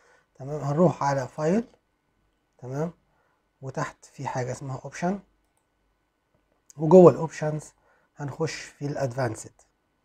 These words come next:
تمام، احفظ الخطوات دي، يبقى فايل بعدين اوبشنز بعدين ادفانسد، وننزل تحت خالص لحد ما نلاقي خيارات الارقام اهي، نيومرالز دي خيارات الارقام.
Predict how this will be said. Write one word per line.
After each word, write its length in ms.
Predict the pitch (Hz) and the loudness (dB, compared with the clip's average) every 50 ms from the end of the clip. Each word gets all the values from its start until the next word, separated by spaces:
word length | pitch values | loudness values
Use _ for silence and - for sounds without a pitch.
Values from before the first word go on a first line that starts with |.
| _ _ - | _ _ -20
تمام، 340 | 127 127 139 156 170 165 147 - 143 | -14 -6 -4 -2 -2 -2 -4 -8 -12
احفظ 240 | 139 - - 131 131 | -12 -10 -10 -10 -10
الخطوات 440 | 127 - - - 139 139 139 131 | -10 -10 -12 -12 -8 -6 -6 -8
دي، 160 | 117 113 110 - _ _ _ _ _ _ _ _ _ - | -8 -12 -20 -20 _ _ _ _ _ _ _ _ _ -16
يبقى 240 | 131 123 - 120 113 | -16 -14 -12 -14 -14
فايل 480 | - - 147 151 170 190 220 220 180 | -10 -6 -2 2 4 4 4 2 0
بعدين 340 | 143 135 131 127 127 139 139 | -4 -10 -10 -8 -8 -8 -8
اوبشنز 540 | - 156 165 147 - 175 175 180 175 - 135 | -6 -8 -8 -6 -4 -2 -2 -2 -2 -4 -8
بعدين 540 | 127 131 123 127 123 135 135 139 139 139 - | -6 -6 -6 -4 -4 -6 -6 -4 -6 -6 -8
ادفانسد، 640 | - 127 113 123 139 147 165 160 - 202 220 220 196 - _ _ _ _ _ _ _ _ _ _ - | -10 -14 -12 -8 -6 -4 -4 -4 0 0 0 0 0 -4 _ _ _ _ _ _ _ _ _ _ -14
وننزل 500 | 139 139 156 170 180 180 151 143 135 131 | -8 -4 0 2 2 2 2 0 -4 -10
تحت 460 | - - 151 143 - - - _ - | -8 -6 -6 -6 -6 -10 -20 _ -20
خالص 760 | - - - 143 139 143 147 147 147 147 147 143 147 139 - - 131 | -20 -16 -10 -6 -4 -2 0 0 0 0 0 0 -2 -4 -6 -12 -14
لحد 460 | 131 - - 143 147 139 131 127 127 | -14 -10 -6 -6 -6 -6 -6 -10 -12
ما 120 | 131 123 | -12 -12
نلاقي 560 | 120 120 123 131 135 139 139 135 131 135 135 131 _ _ _ _ _ _ _ _ - | -12 -12 -12 -10 -8 -8 -8 -8 -10 -12 -14 -14 _ _ _ _ _ _ _ _ -14
خيارات 500 | - 131 127 123 123 131 135 131 127 - | -12 -8 -8 -6 -4 -4 -4 -4 -4 -6
الارقام 420 | - 131 123 120 - - - 107 - - | -8 -12 -12 -14 -14 -12 -12 -12 -12 -12
اهي، 200 | 113 104 101 110 123 | -16 -16 -16 -14 -12
نيومرالز 640 | 135 143 139 135 143 156 165 180 190 - - - _ _ _ _ _ _ _ _ - | -8 -4 -4 -2 0 0 0 0 0 -6 -12 -20 _ _ _ _ _ _ _ _ -10
دي 120 | 147 156 151 | -6 -6 -6
خيارات 480 | - - 139 135 135 131 139 131 - | -4 -6 -8 -4 -2 0 -2 -2 -2
الارقام. 360 | - 131 117 - - - 110 | -6 -18 -20 -18 -18 -20 -20